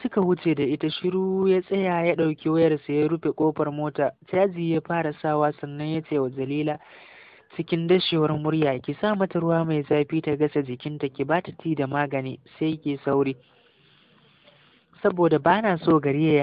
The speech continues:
haske ban fita da ita daga garin nan ba." Cikin gaggawa ta aikata abin da mijinta ya sa ta, shi kuma ya koma falo ya kunna wayarsa bai tsaya duba komai ba don yin na lambar Mahabub.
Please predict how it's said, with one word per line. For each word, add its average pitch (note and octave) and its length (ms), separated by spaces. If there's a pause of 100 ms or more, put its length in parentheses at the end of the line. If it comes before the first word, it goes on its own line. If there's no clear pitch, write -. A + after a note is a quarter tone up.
haske D3+ 280
ban C#3+ 180
fita D3 240
da C#3 80
ita C3 240
daga C3 220
garin C3 340
nan C3 160
ba." B2 120 (440)
Cikin D#3+ 280
gaggawa D#3 520
ta - 80
aikata D#3+ 420
abin C#3+ 300
da D3 100
mijinta C#3+ 400
ya C#3 100
sa C#3+ 180
ta, C#3 100
shi D3 220
kuma D3 240
ya D3 100
koma D#3 380
falo D3 320
ya C3+ 80
kunna D3 360
wayarsa C#3 400
bai C3 160
tsaya D#3+ 280
duba C#3+ 280
komai C#3+ 400
ba D3 180
don D3 240
yin D#3+ 320
na D3+ 120
lambar C#3+ 420
Mahabub. C3 440